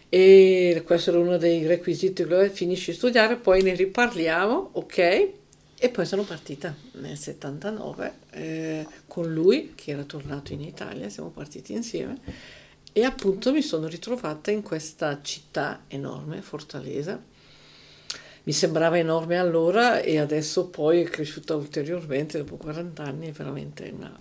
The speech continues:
una, una megalopoli di quelle, con tutte le enormi contraddizioni. Quindi, e mi sono trovata là,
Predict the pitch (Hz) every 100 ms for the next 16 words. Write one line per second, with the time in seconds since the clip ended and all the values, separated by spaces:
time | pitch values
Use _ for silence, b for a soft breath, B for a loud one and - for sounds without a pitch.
0 | - - - 147 - - - - - 147
1 | 139 143 143 139 139 135 139 139 135 139
2 | 139 143 135 - b 196 190 190 - 151
3 | 147 147 147 147 156 143 151 135 151 -
4 | 147 170 B B B B B - 208 240
5 | 247 B B B B - 226 247 247 233
6 | 254 208 202 202 202 180 214